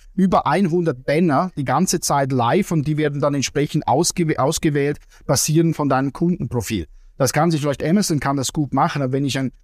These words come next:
auch, auch trotzdem ein Milliardenunternehmen bin, wenn ich eine kleine Marketingabteilung habe, ist es ein unglaublicher Aufwand.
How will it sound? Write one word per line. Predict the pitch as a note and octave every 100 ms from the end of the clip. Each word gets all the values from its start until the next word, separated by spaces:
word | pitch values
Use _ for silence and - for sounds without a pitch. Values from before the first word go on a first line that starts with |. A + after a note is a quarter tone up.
| - -
auch, | - A#2 -
auch | A#2+ C#3
trotzdem | - G#3 - F3
ein |
Milliardenunternehmen | C#3 C3 C#3 G3 F#3 D#3 C#3 C3 C3+
bin, | C#3+
wenn | C3+ C3
ich | B2+
eine | C#3 C3+
kleine | D3 C#3 C#3+
Marketingabteilung | C3+ G#3 E3+ D#3+ C3 - A#2+ A#2+ B2
habe, | C3
ist | A2+ C#3+
es |
ein | C#3 D3
unglaublicher | E3 F#3+ E3 C3+ C#3+ B2+ A#2+
Aufwand. | G2 G#2+ F2+ -